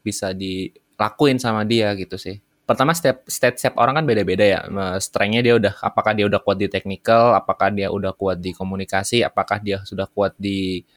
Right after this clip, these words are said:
ownership gitu ya. Karena bagi gue tuh tiga hal itu yang membuat kita bisa menjadi lebih senior ya. Technical, communication, dan ownership. Itu di tiga hal itu sih.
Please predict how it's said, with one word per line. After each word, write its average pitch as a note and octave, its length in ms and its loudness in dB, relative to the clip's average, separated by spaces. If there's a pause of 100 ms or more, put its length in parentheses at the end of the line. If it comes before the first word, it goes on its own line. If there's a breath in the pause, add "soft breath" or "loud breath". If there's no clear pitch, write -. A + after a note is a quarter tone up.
(120)
ownership A2 560 2
gitu A2+ 80 -2
ya. G#2 160 0
Karena C#3 160 2
bagi A#2 240 2
gue A#2+ 80 2
tuh E3+ 160 2
tiga C#3 160 4
hal A2+ 160 2
itu B2 320 0
yang A2+ 160 -2
membuat A2 400 0
kita B2 240 0
bisa A#2 160 -4
menjadi G2+ 720 -2 (380)
lebih A2 240 0
senior A2+ 320 2
ya. G2 120 0 (280)
Technical, B2 640 2
communication, A#2 560 0
dan B2 160 0
ownership. A2 480 -2 (320)
Itu A2 120 -2
di B2 120 0
tiga G#2+ 240 -2
hal G2+ 120 0
itu G#2 120 -6
sih. G#2 120 -6